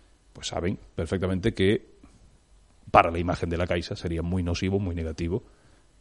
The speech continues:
que metieran un problema al Tenerife. A la referencia, al referente, al representativo, el Tenerife es un, un emblema. Y a los emblemas hay que ayudarlos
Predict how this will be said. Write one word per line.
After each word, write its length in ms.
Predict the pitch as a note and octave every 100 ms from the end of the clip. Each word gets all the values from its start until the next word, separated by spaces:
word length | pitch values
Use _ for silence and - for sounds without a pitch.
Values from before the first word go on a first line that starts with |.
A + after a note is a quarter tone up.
| -
que 160 | - - -
metieran 420 | F#2 F2 D#2+ F2
un 100 | F2
problema 300 | F2+ E2+ D#2+
al 60 |
Tenerife. 380 | D#2+ F#2 F#3 - - - -
A 120 | G2
la 180 | F#2 F2
referencia, 520 | F2+ E2+ G#2+ E3 A2
al 60 | G2
referente, 460 | F#2+ - A2+ E3
al 80 | G2+
representativo, 800 | G2+ G#2+ F#2+ G2 F#2+ F#2 F2+ F3+
el 60 | G2+
Tenerife 280 | F2 G2 -
es 80 |
un, 240 | A2 G#2+ G2 _ _
un 140 | G#2
emblema. 380 | F#2+ A#2 F3+ - - - - - - - - - - - - -
Y 140 | G#2+
a 60 | F2+
los 140 | D#2+
emblemas 420 | F2 E2+ G#2+ B2+
hay 120 | B2+ C3
que 100 | C#3+
ayudarlos 440 | B2 B2 C#3 E2+